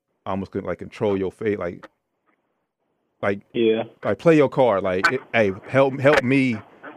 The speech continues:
Speaker 1: like, protect me or I'm out.
Speaker 2: Yeah.
Speaker 1: Because
Speaker 2: I mean, it's a
Speaker 1: be-
Speaker 2: certain sense, but it's,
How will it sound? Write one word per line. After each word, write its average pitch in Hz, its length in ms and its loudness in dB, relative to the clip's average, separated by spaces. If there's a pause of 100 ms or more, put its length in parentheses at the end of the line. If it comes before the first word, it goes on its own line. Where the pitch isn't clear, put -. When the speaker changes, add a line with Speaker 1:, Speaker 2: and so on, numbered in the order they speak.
(320)
Speaker 1:
like, 101 160 0 (160)
protect 131 420 0
me 123 260 4
or 107 220 2
I'm 98 140 0
out. 90 200 4 (1300)
Speaker 2:
Yeah. 120 220 2 (1300)
Speaker 1:
Because 113 220 4
Speaker 2:
I 165 40 6
mean, 165 100 6
it's 156 140 -6
a 143 60 0
Speaker 1:
be- 131 100 -2
Speaker 2:
certain 180 240 4
sense, 165 220 4
but 151 240 2
it's, 160 140 2